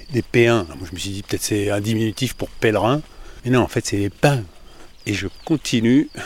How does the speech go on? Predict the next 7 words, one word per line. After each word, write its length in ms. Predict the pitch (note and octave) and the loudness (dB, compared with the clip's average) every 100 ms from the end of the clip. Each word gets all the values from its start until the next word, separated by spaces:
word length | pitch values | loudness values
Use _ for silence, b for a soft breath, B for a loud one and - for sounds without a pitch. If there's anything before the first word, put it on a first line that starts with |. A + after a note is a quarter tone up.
| B B B - | B B B -6
le 180 | A2+ D3+ | 0 2
chemin 540 | - - G#2 A2+ D3+ - - - | 2 0 0 0 -2 -6 -14 -16
qui 360 | - D#3 F3 - - | -8 -6 -6 -10 -10
mène 420 | B2 D3 F3 E3+ - | -2 0 0 -2 -6
aux 80 | C3+ | -8
premières 560 | A#2 - D3+ D#3+ D#3+ A#2+ | -8 -2 0 4 2 2
maisons 560 | A#2 C3 A#2+ D3 F#3+ | 2 2 2 0 -2